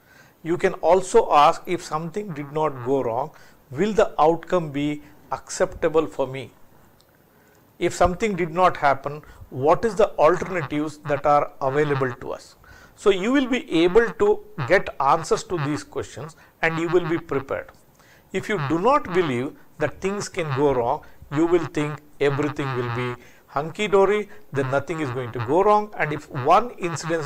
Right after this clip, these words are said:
did not work out as you planned, things can go horribly wrong in your life. covid nineteen, for example, is one clear example to say things can go wrong without any notice.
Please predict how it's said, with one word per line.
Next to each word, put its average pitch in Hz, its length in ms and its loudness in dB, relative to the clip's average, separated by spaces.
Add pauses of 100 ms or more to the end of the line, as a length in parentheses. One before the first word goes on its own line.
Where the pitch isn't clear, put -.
did 135 180 -4
not 139 280 -2
work 185 220 4
out 202 160 2
as 143 200 0
you 139 80 -8
planned, 165 380 2 (320)
things 156 240 -8
can 139 320 -6
go 135 220 0
horribly 151 800 0
wrong 139 340 -4
in 135 140 -8
your 127 200 -6 (520)
life. 120 300 0 (680)
covid 143 380 0
nineteen, 165 500 -4 (320)
for 135 140 -2
example, 147 600 0 (280)
is 139 160 -4 (180)
one 170 300 2
clear 147 280 -2
example 131 520 -6
to 110 100 -12
say 113 280 -6 (440)
things 151 300 -6
can 135 160 -6 (160)
go 127 180 0
wrong 113 320 -4 (400)
without 127 540 -2
any 120 400 -10
notice. 110 480 -10